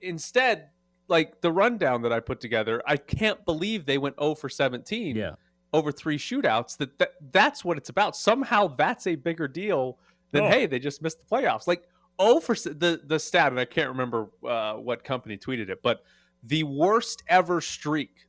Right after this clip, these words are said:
Speaker 1: that an N H L team had had over three shootouts to not score any of them was oh for nine. The Golden Knights went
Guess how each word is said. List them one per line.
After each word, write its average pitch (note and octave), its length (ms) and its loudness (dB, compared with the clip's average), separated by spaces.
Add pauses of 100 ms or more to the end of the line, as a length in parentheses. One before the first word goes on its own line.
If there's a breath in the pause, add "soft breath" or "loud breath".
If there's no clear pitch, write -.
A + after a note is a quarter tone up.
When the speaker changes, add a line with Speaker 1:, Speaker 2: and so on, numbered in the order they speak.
Speaker 1:
that C3+ 140 4
an A#2+ 120 -4
N D3 140 -2
H D3 220 0
L C3+ 120 2
team C3+ 280 -6
had A2+ 100 -4
had A#2 300 2
over G#2 180 -6
three A#2+ 320 -8
shootouts G#2 640 -8
to B2 100 -8
not A2+ 320 -2
score A2+ 320 -2
any C3 160 -4
of D3+ 100 0
them G#3+ 200 -6 (400)
was C3 180 0
oh C#3 140 4
for C3 160 -4
nine. G#2+ 320 -6 (800)
The C#3 80 -4
Golden A3 260 6
Knights G#3+ 260 4
went F#3 160 0